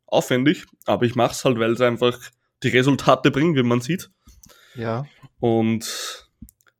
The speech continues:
Speaker 1: dann auch das Ganze weiterbilden. Wenn jetzt ich sehe, jetzt hat wer ein Problem beim Overhead Press, dann gucke ich mir da wirklich im Buch so ein paar Sachen dazu an, ähm, schaue im Internet und so weiter. Das sehen halt die alle nicht, ne?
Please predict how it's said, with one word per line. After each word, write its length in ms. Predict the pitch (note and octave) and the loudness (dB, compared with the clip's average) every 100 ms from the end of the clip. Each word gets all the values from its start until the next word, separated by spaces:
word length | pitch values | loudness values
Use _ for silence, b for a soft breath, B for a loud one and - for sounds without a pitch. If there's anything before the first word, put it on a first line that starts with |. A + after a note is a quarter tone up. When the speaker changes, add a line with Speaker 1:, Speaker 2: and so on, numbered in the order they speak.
| _ | _
Speaker 1:
dann 180 | A#2 G#2+ | -2 2
auch 180 | A#2 A2+ | 2 0
das 200 | B2+ - | -6 -4
Ganze 460 | A#2+ C3+ D3+ B2 G#2+ | -2 -2 0 0 4
weiterbilden. 840 | C3+ - D3+ D#3+ D#3+ D3+ D#3 D#3 B B - | 4 4 0 2 0 0 -6 -6 B B 0
Wenn 140 | B2 | 2
jetzt 300 | B2 A#2+ - | 2 0 -2
ich 180 | E3 - | -2 0
sehe, 200 | D3 D3 | 4 6
jetzt 180 | C#3+ C#3 | 6 4
hat 200 | C3+ - | 4 4
wer 80 | C#3 | 2
ein 40 | |
Problem 380 | C3 B2 C3 C#3 | 2 2 0 2
beim 120 | C3 | 2
Overhead 400 | B2+ E3+ D3 D3 | 4 6 4 4
Press, 340 | C3+ C#3+ C#3+ | 4 4 4
dann 380 | - B2 B2 - _ _ _ _ _ _ _ _ - | 0 2 2 -4 _ _ _ _ _ _ _ _ -4
gucke 260 | - F#3 D#3 | 0 2 2
ich 60 | |
mir 100 | D#3 | 2
da 120 | C#3 | 4
wirklich 340 | C#3 F3+ C#3 C#3 | 4 2 0 0
im 160 | C3+ | 0
Buch 320 | C3+ F3+ F#3+ - | 2 4 2 0
so 160 | - | 0
ein 80 | C#3+ | 2
paar 160 | C3+ C3 | 4 4
Sachen 340 | C3 B2+ C#3+ | 2 0 0
dazu 280 | C3 C3+ B2 | 0 2 0
an, 320 | C#3+ D#3+ - b b b | 2 -2 -6 b b b
ähm, 180 | A#2 A2 | -4 -4
schaue 200 | A2+ C3 | 2 4
im 80 | C3+ | 6
Internet 460 | D#3 G3 D#3+ D3 C#3+ | 4 2 0 0 -2
und 120 | D3 | -2
so 120 | C3+ | 4
weiter. 260 | B2+ - B2 | 4 4 0
Das 160 | A#2 | 0
sehen 180 | - E3+ | 0 0
halt 200 | C3+ A#2+ | 0 0
die 80 | B2 | 2
alle 200 | A2+ A2+ | 2 2
nicht, 280 | A#2+ A#2+ - | -2 -4 -6
ne? 160 | D3 | -6